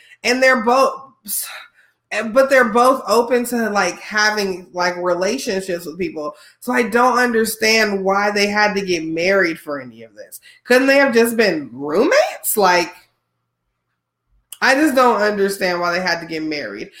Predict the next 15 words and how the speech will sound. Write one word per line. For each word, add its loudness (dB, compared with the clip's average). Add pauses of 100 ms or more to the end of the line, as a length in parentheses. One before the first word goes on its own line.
(160)
And 0
I 0
get, 0
like, 0 (300)
they 4
want 2
people -4
to -4
treat -4
them -4
like -6
family, -2
I 2
guess. 0
Like, 0